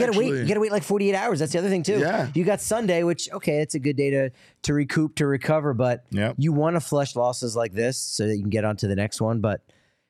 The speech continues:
Speaker 1: you gotta wait a while, and you gotta win two in Philadelphia.
Speaker 2: Yeah. Uh,
Speaker 1: Hmm.
Speaker 2: we do have some videos from the clubhouse, of course. I think we do have Alek Thomas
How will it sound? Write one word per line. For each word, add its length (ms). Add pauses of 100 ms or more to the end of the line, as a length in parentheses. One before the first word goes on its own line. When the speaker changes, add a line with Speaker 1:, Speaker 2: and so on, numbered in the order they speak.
(100)
Speaker 1:
you 80
gotta 160
wait 180
a 60
while, 460
and 100
you 80
gotta 140
win 180
two 560 (380)
in 160
Philadelphia. 680
Speaker 2:
Yeah. 220 (500)
Uh, 240
Speaker 1:
Hmm. 60
Speaker 2:
we 80
do 140
have 180
some 240
videos 380
from 160
the 80
clubhouse, 520
of 140
course. 360
I 180
think 280
we 140
do 160
have 220
Alek 340
Thomas 540